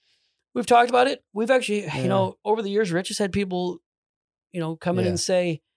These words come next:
Speaker 1: "Hey, we wanna, you know, we wanna come in and do, you know,
Speaker 2: Media.
Speaker 1: media or, you
Speaker 2: Mm-hmm.
Speaker 1: know, a T V show type thing, like
Speaker 2: Yeah.
Speaker 1: Gas Monkey and, and some of
Speaker 2: Mm-hmm.
Speaker 1: those." And, and Rich has always said, "No," he says, "I'm not gonna subject my guy to that."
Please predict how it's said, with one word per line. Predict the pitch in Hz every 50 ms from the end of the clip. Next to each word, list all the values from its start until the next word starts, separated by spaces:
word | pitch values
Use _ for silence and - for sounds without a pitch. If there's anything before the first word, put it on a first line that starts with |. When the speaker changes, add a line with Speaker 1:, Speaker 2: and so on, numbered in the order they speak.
| _ _ _
Speaker 1:
"Hey, | 202 196 180
we | 185 185
wanna, | 180 180 180 175 165 160 170 - -
you | 156
know, | 143 143 156 180 - -
we | 180
wanna | 185 190 175
come | - 185 180 175
in | 170
and | 170 160 160 160
do, | 160 160 160 151 151 160 180
you | 175 147
know, | 139 143 147 151 - _ _ _ _ -
Speaker 2:
Media. | 190 160 139 123 117 117 117 117 120 117 - _ _
Speaker 1:
media | 196 190 185 190 185 190 180 175 165 165
or, | 139 135 160
you | 156 -
Speaker 2:
Mm-hmm. | -
Speaker 1:
know, | 165 156 165
a | 165
T | - - 196 196
V | 175 190 190 185
show | 170 - 185 175 165 165 156 147
type | - 165 160 156 -
thing, | - 160 156 156
like | 151 147 143
Speaker 2:
Yeah. | 127 127 120 107 92 -
Speaker 1:
Gas | 156 170 160 160 151 -
Monkey | - 165 151 151 143 - 151 147 147 147 143
and, | 139 131 131 123
and | 120 120
some | 123 170
of | 156
Speaker 2:
Mm-hmm. | 160 165
Speaker 1:
those." | 165 156
And, | 151 139 - _ _ - - _ -
and | 220 226
Rich | 247 240 233
has | 220 208
always | 214 202 196 -
said, | 190 165
"No," | 160 175 170 160
he | 151 143
says, | - - 170
"I'm | 165 175
not | 180 175 175
gonna | 180 170
subject | 160 - 165 156 160 160 156 -
my | - 156 151 147
guy | 151 147 147 151
to | 147 - 156
that." | 151 156 156 165 170 -